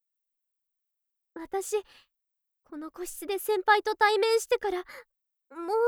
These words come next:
う二百回くらい絶頂してるんですよ。最後の最後、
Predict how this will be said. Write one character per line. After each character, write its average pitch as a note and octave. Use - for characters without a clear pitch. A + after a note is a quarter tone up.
う F4+
二 D#4+
百 B4
回 C5
く D5
ら A#4
い C4
絶 G4+
頂 G#4+
し -
て A#4+
る B4
ん -
で -
す D#4+
よ。 D#4
最 -
後 D#4+
の B3+
最 -
後、 B3